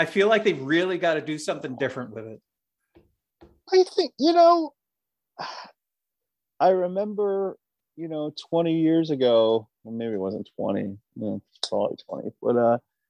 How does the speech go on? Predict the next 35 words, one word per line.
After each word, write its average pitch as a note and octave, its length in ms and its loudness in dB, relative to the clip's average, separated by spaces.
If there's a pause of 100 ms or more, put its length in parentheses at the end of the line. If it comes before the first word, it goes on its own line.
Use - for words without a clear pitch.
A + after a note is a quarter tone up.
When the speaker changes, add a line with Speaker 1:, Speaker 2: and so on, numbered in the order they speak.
(440)
Speaker 2:
looking C#3+ 320 4
at C3+ 100 4
the - 160 -2
first C3+ 280 2
Pirates C3+ 400 4
of A#2 100 -4
the - 100 -20
Caribbean A2 680 -4 (400)
poster G2 520 0
and G2+ 160 -2
being G#2+ 180 2
like, G#2+ 380 -2 (720)
"What D#4+ 300 4
the B2+ 160 0 (160)
fuck? A3 240 -8 (120)
They A3+ 120 4
made A3 240 0
a E3+ 40 2
ride D3 460 2
into D3 180 -4
a C#3+ 60 -6
movie? D#3 480 -4 (160)
That'll F#3 400 0
Speaker 1:
<laughs> - 0 -
Speaker 2:
never E3+ 560 -2
sell." G#2 720 -4 (1300)
Speaker 1:
Four A#2+ 340 -4
movies A2+ 360 -8
later. F3+ 600 -4 (280)
Speaker 2:
Oh, A2+ 340 4
yeah. G#2+ 400 0
I B2 100 -2
got C#3+ 140 -2
my C3+ 120 -8 (260)
giant A#2+ 340 -6